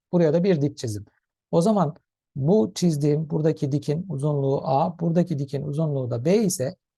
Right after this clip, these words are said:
bu ikisinin bu sefer farkı yine eşit olan kenarlardan birine çizilen, şu eşit kenarlardan birine çizilen dike eşit. Mesela bu dike eşit. Burası neymiş? A eksi B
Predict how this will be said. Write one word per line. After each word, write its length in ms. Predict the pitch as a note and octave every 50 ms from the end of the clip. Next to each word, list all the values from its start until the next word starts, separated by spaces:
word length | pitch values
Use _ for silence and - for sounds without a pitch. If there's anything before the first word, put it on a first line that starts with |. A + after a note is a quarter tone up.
| _ _ -
bu 240 | C3 C3+ F3+ A3+
ikisinin 640 | G#3 F#3 F#3 - G3+ F3+ - F3+ E3 F3+ F#3+ F#3 D#3+
bu 40 | D3
sefer 380 | - - E3 - F#3 G3 F#3+ F3 - _ _ -
farkı 680 | C#3 C#3 E3+ G3 G3+ F#3+ - E3+ E3+ G3 B3+ C4+ - _ _ _ _ _ _ -
yine 400 | C3+ C3+ F3 G3+ F3+ E3+ - - -
eşit 300 | D3 C#3+ - A3 - F3
olan 420 | D3 C3+ B2+ C3+ E3+ A3 G#3+ - _ _
kenarlardan 920 | - - C#3+ C#3+ D#3 D#3 D#3 D3+ D3 C#3+ C#3 C#3 C#3 F3+ F#3 F3 D#3 C3 C#3
birine 340 | E3+ F#3 F3 E3 D3 B2
çizilen, 440 | - - A#2+ A2 A2 G#2 G#2 G2+ G#2 _ _ _ _ _ _
şu 140 | _ - -
eşit 340 | D#3+ C3+ A#2+ - E3 - -
kenarlardan 880 | - D3 C#3 C3+ C3 B2+ B2 A#2+ A#2+ A#2+ A#2+ C3+ E3 E3+ D#3 C3 C3
birine 380 | D#3 D#3+ D3 C3+ A#2+ - G#2+ A2+
çizilen 520 | - D3+ C#3 D3 D3+ F3+ G3 G#3+ F#3 - _ _ _ _ - B2+ A#2+
dike 440 | C#3 F3 F3+ - F3 F#3 A3+ A3 - _ _ -
eşit. 360 | D3+ B2+ A#2 - G#2+ - _ _ _ -
Mesela 580 | D3 C#3+ - - C3+ C#3+ E3 F3 D#3+ C3+ C#3
bu 140 | E3 F#3+ D#3+
dike 220 | D3+ - - C#3 A#2+
eşit. 380 | A2 G#2+ - - G3+ G3 - _ -
Burası 380 | E3 E3+ F3 F3 - E3 D#3
neymiş? 500 | E3 F3 E3 C#3 D3 F3+ G3 G3+ F#3 - _ _ _ -
A 400 | - C#3 D3+ E3 F3+ F#3 - - _ -
eksi 560 | C#3+ C3 B2 A#2+ - - - - F3+ F3+ F3+ F3+
B 460 | C#3+ A#2+ A#2+ C#3 C#3+ D#3 E3+ F3+ F#3